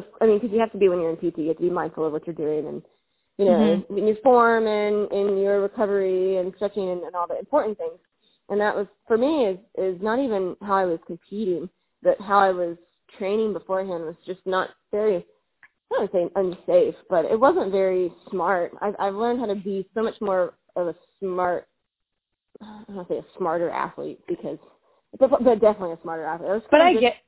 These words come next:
Speaker 2: yeah.
Speaker 1: going with it, and, and, uh,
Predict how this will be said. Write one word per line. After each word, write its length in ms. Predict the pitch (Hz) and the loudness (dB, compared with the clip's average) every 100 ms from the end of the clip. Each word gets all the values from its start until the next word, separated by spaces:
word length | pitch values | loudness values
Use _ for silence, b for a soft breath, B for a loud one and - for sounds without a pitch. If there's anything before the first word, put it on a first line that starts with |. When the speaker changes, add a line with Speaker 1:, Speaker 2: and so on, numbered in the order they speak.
| _ | _
Speaker 2:
yeah. 460 | - 330 294 190 175 | -4 2 4 4 2
Speaker 1:
going 540 | - 202 196 180 196 | 4 2 0 -6 -6
with 160 | 202 190 | -4 -4
it, 180 | 175 - | -4 -6
and, 300 | 190 185 180 | -6 -6 -8
and, 240 | 214 202 185 b b b _ _ _ _ _ _ _ - | -6 -6 -8 b b b _ _ _ _ _ _ _ -12
uh, 180 | 240 | -8